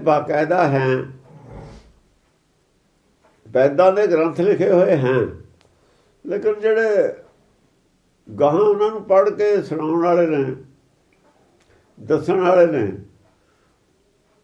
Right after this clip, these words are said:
ਉਹ ਅਸਲੀ ਦਵਾਈ ਨਹੀਂ ਬਣਾਉਂਦੇ, ਅਸਲੀ ਖੁਦ ਵੀ ਨਹੀਂ ਖਾਂਦੇ, ਖੁਦ ਵੀ ਬਿਮਾਰ ਨੇ। ਜਿਹੜਾ ਉਹ ਕੰਮ ਕਰ ਰਹੇ ਨੇ, ਜਿਹੜਾ ਉਹਨਾਂ ਦਾ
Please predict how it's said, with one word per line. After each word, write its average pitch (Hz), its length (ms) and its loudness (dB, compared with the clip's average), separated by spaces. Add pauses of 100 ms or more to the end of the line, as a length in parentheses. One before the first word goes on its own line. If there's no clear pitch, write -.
(560)
ਉਹ 220 240 2
ਅਸਲੀ 190 280 2
ਦਵਾਈ 175 340 4
ਨਹੀਂ 180 140 -6
ਬਣਾਉਂਦੇ, 104 420 -4 (280)
ਅਸਲੀ 185 220 -4
ਖੁਦ 175 200 0
ਵੀ 175 120 0
ਨਹੀਂ 165 140 -2
ਖਾਂਦੇ, 101 300 -4 (360)
ਖੁਦ 170 180 -2
ਵੀ 165 160 2
ਬਿਮਾਰ 123 340 0
ਨੇ। 90 260 -6 (2500)
ਜਿਹੜਾ 190 200 0
ਉਹ - 160 -4
ਕੰਮ 175 280 2
ਕਰ 208 240 2
ਰਹੇ 180 240 4
ਨੇ, 135 140 -2 (1300)
ਜਿਹੜਾ 175 200 4
ਉਹਨਾਂ 214 220 0
ਦਾ 214 80 -2